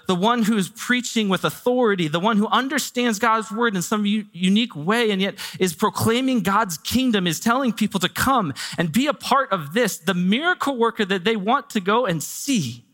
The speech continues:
And as he enters Jericho, there is one man, Zacchaeus, who has heard about Jesus, and he must see for himself. And so he goes, and he's not the only one. There's a crowd that as Jesus walks into, uh, the ro-,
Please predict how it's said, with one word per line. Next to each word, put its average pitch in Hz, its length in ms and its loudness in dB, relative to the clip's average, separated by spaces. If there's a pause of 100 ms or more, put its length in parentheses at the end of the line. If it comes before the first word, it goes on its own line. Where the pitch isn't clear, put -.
(540)
And 180 80 2
as 180 100 2
he 214 120 0
enters 233 400 0
Jericho, 202 560 0
there 202 180 2
is 196 160 -2
one 220 260 2
man, 160 300 2
Zacchaeus, 139 560 -2
who 147 140 0
has 131 160 -4
heard 240 400 0
about 131 240 0
Jesus, 131 280 -2
and 135 120 -4
he 220 100 2
must 226 260 0
see 185 140 -2
for - 160 -4
himself. - 460 -6 (1600)
And - 120 -2
so 180 100 2
he 220 160 2
goes, 175 400 2
and 160 140 0
he's 202 100 2
not 214 160 2
the 156 120 -2
only 143 180 -2
one. 139 160 0
There's 185 160 0
a 214 60 0
crowd 180 500 2
that 147 100 -4
as 151 140 -4
Jesus 160 240 -4
walks 165 500 0
into, 180 560 -2 (320)
uh, 143 180 2
the 151 160 0
ro-, 165 240 2